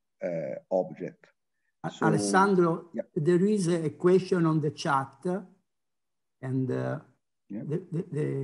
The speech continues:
Speaker 2: what is the estimated
Speaker 1: I, I
Speaker 2: percentage?
Speaker 1: answered this, uh,
Speaker 2: Ah,
Speaker 1: I answered
Speaker 2: okay.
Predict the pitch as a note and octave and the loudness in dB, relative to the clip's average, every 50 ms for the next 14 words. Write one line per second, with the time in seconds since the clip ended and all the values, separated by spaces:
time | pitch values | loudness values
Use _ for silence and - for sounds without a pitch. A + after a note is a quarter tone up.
0 | C3 B2+ C3 C3+ D#3 E3+ - _ _ _ _ - - F3 G3+ A3 G3+ A#3+ B3 A3+ | -4 -6 -6 -8 -10 -12 -18 _ _ _ _ 0 4 4 4 4 4 2 2 2
1 | E3 - F#3+ F3+ F3 F3+ F#3+ F#3 F#3+ - F#3+ F3 F3+ F#3 F#3 F3+ F3 E3+ C3+ - | 2 2 2 4 6 6 4 4 2 4 4 6 6 6 4 4 2 0 0 2
2 | - D3+ F#3+ G3+ - C3+ C#3+ D#3 E3 E3 F3+ F3 E3 D#3 C#3+ C3+ B2+ B2+ C3+ C#3 | 4 6 6 6 6 6 8 8 8 8 8 6 4 4 4 4 4 4 4 2
3 | C3 - - C3+ B2 B2 A#2 A#2 A#2 A2+ A2 G#2 G#2+ G2+ - - F3+ F3+ F#3 F3 | 2 2 2 4 6 8 8 8 8 6 4 2 -2 -4 0 4 6 8 8 8
4 | - - C#3 - - - A#2 - | 6 6 4 4 2 0 0 -6